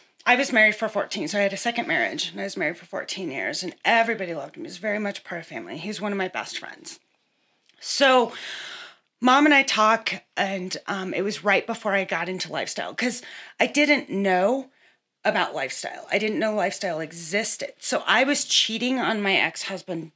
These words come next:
dangerously. So I was doing things like, um, you know, internet sites that weren't verified. And then I had, I remember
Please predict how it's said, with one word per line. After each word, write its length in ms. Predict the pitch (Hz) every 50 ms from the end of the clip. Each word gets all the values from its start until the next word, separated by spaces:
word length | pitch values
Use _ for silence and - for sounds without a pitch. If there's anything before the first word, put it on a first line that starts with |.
| _
dangerously. 920 | - 190 190 185 180 170 139 87 78 - - - - - - - - - - - - - - - - - - -
So 160 | - 247 240
I 100 | 226 226
was 220 | 220 208 214 -
doing 540 | - 233 233 226 226 214 208 196 196 196 - - -
things 340 | - 214 202 196 185 - -
like, 560 | 190 190 185 185 180 175 180 180 175 - - - - - - - _ _ _ -
um, 500 | - 170 180 170 165 165 165 170 180 - _ _ _ - - - _ _ _ _ _ _ _ _ _ _ _ _ _ _ _
you 180 | 196 220 233
know, 220 | 196 175 170 - -
internet 400 | - 226 233 220 214 214 - -
sites 580 | - - - - 214 175 165 - - - - - - -
that 180 | - - -
weren't 380 | 233 202 196 196 196 - 349 165
verified. 720 | 190 185 185 185 180 - - 180 165 170 170 165 165 165 - -
And 120 | 180 190 196
then 240 | 190 185 185 185
I 140 | - - 175 190
had, 300 | 185 185 170 - - - _ _ _ _ _ _ _ _ _ _ _ _ _ -
I 80 | 220 233
remember 580 | 226 233 226 233 240 240 226 208 196 - -